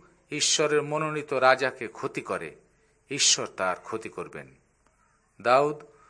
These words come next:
শৌলের মাথার কাছ থেকে জলের পাত্র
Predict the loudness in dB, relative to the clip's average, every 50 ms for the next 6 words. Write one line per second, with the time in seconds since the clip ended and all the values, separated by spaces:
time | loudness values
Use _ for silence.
0 | _ _ _ -12 -8 -2 0 0 0 2 0 0 0 0 -2 -2 0 -2 0 0
1 | -2 -4 -2 0 2 2 2 2 0 -10 -10 -10 -12 -10 -8 -8 -8 -10 -10 -18
2 | _ _ _ _ _ _ _ -14 -4 0 0 2 2 0 -2 0 4 4 2 2
3 | 2 -12 -12 -8 -8 -8 -8